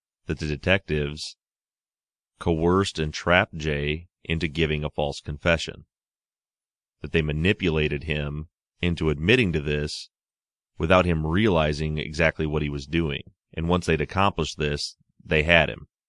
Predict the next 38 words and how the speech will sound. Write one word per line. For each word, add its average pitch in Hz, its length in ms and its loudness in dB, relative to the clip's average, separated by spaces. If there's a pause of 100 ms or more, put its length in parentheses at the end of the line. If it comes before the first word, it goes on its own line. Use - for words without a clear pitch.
(260)
Who 107 120 2
knows 98 340 6
what 82 160 2
conversations 82 800 0
went 78 200 0
on 78 400 0
outside 76 440 -2
of 69 120 -8
the 65 80 -12
tapes? - 580 -4 (500)
There 85 120 -4
most 82 240 -2
definitely 87 340 2
could 101 200 0
have 95 100 0
been 80 180 0
conversations 76 720 -4
along 78 340 -2
the 76 80 -4
lines 78 460 0
of, 76 320 -4 (480)
"Listen, 92 280 0
you're 90 140 4
going 90 300 2
to 85 80 -2
tell 87 240 2
the 80 80 0
story 78 680 0 (160)
that 78 160 -2
we're 87 200 0
feeding 85 460 -2
to 78 100 -6
you, 73 420 -4 (880)
or 82 120 0
you're 98 140 6
going 92 200 4
to 73 80 -2
prison. 78 420 0